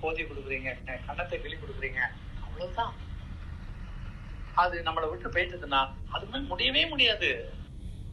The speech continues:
யோசிச்சு பாருங்க, உருவங்களை பகைக்கலாமா? எந்த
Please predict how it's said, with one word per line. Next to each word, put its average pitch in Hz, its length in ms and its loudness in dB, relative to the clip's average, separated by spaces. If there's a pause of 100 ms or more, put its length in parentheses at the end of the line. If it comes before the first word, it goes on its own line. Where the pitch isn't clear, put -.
(2250)
யோசிச்சு 247 300 2
பாருங்க, 226 280 4 (520)
உருவங்களை 175 480 0
பகைக்கலாமா? 165 680 -2 (2000)
எந்த 233 420 2